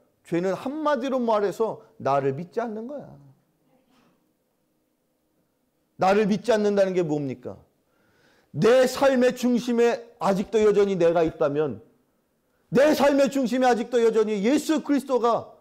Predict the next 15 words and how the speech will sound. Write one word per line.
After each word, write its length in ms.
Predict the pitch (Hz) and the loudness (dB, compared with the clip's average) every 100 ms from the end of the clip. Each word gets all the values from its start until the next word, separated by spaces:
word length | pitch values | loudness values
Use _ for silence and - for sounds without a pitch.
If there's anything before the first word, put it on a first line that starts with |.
| _ _ _ | _ _ _
내 200 | 160 220 | 2 2
삶을 400 | 214 240 226 220 | 2 0 2 0
주관하고 460 | - 240 285 269 269 | -2 0 2 2 0
있지 160 | 247 269 | -2 -4
못하다면 680 | 214 233 165 143 185 139 - _ _ _ | -4 -2 -2 -2 -4 -10 -14 _ _ _
그게 300 | - 135 147 | -8 -4 -4
죄라는 500 | - 143 135 120 107 | -2 -2 -2 -4 -8
거예요. 140 | 80 - _ _ _ _ _ _ _ _ _ _ _ _ _ _ _ _ | -14 -20 _ _ _ _ _ _ _ _ _ _ _ _ _ _ _ _
하나님 560 | - 302 311 294 302 | 0 2 4 4 2
중심, 380 | 240 262 233 233 | 2 0 0 0
예수 380 | 185 285 302 302 | 2 2 2 0
중심으로 440 | 254 285 294 277 277 | 0 0 0 0 0
살지 340 | 285 277 240 | 0 0 0
못하고 360 | 247 247 240 226 | -2 0 0 0
있다면 580 | 226 202 233 233 - | 0 0 2 2 -2